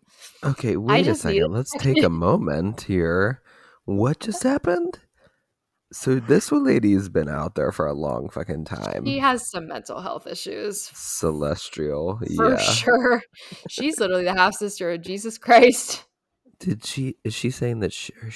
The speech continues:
Speaker 1: her, when she was an infant, she was abused?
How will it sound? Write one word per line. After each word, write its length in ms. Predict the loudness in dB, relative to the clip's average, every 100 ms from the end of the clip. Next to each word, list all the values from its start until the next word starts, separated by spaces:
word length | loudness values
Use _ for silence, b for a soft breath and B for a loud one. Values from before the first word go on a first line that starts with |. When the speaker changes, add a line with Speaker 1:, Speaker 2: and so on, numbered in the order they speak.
| -10
Speaker 1:
her, 140 | -10 -2
when 180 | -2 -2
she 160 | -2
was 180 | -2 -2
an 160 | -4 -6
infant, 640 | -4 -4 -4 -4 -4 -6 -14 _ _ _ _
she 240 | -6 -2
was 240 | 0 -2
abused? 640 | -4 -2 0 -2 -4 -16